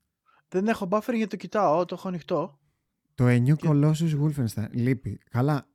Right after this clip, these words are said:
Speaker 2: ξέρεις τι άλλο λείπει, Plague; Λείπει και, μαλάκα, ξέρεις τι έχει εξαφανιστεί από το πρόσωπο της γης; Το θυμάσαι το Wolfenstein;
Speaker 1: Ναι, ρε.
Speaker 2: Το σκέτο του δύο χιλιάδες εννιά. Το σκέτο.
Speaker 1: Ναι.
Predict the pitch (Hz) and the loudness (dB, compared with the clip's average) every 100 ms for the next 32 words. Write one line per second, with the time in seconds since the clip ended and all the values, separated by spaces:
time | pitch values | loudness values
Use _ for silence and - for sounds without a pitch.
0 | _ _ - 127 - 127 117 117 120 113 | _ _ 0 0 0 0 0 0 0 -2
1 | 107 135 123 107 - 127 156 214 202 185 | -2 0 0 -2 -4 -2 0 -2 -8 -10
2 | 123 135 160 233 226 _ _ _ _ _ | -4 -2 -2 -6 -10 _ _ _ _ _
3 | _ - 175 160 - 147 131 - 123 127 | _ 0 4 4 4 2 2 0 -2 0
4 | 120 - 117 110 107 117 107 104 104 95 | -2 -2 -2 -2 -2 -2 -2 -4 -6 -4
5 | 107 107 90 _ _ _ _ _ _ _ | -4 -4 -6 _ _ _ _ _ _ _
6 | _ _ _ _ _ _ _ - _ _ | _ _ _ _ _ _ _ -20 _ _
7 | - 160 175 156 151 143 139 131 113 123 | 2 4 6 6 4 4 2 2 4 6
8 | 131 - 113 98 - 101 101 101 - _ | 6 4 -2 -2 -6 -4 -4 -8 -16 _
9 | _ _ _ - 170 208 135 127 - _ | _ _ _ -6 2 4 4 0 -4 _
10 | - 131 - 165 156 127 110 113 123 123 | 0 0 2 4 4 4 0 2 2 2
11 | 123 113 117 120 110 92 _ _ _ _ | 0 0 0 0 -2 -4 _ _ _ _
12 | _ _ _ _ _ _ _ _ _ _ | _ _ _ _ _ _ _ _ _ _
13 | _ _ _ _ _ _ _ _ _ _ | _ _ _ _ _ _ _ _ _ _
14 | _ - 131 - 170 170 226 285 | _ -4 -2 4 6 8 6 2